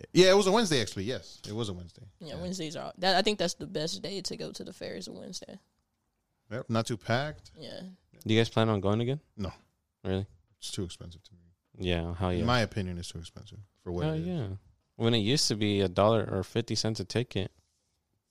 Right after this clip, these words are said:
Speaker 1: No,
Speaker 3: Was
Speaker 1: it would be the same thing.
Speaker 3: Well, right now it's a dollar a ticket. So let's say
Speaker 1: Yeah, but the prices would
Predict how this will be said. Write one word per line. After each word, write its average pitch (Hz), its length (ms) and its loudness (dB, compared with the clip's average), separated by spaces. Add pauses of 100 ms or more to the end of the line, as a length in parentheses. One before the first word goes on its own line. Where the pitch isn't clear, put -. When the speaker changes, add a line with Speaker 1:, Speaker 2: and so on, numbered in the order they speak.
(200)
Speaker 1:
No, 190 160 0
Speaker 3:
Was 160 80 6
Speaker 1:
it 185 40 8
would 202 100 6
be 202 60 0
the 180 60 2
same 147 220 -4
thing. 143 340 -10 (640)
Speaker 3:
Well, 135 140 4
right 135 140 10
now 135 140 6
it's 123 120 2
a 107 60 4
dollar 101 320 6
a 92 60 0
ticket. 95 360 -6 (560)
So - 160 2
let's 101 240 2
say 107 240 6
Speaker 1:
Yeah, 160 120 8
but 139 140 4
the 117 80 2
prices 131 400 0
would 101 240 0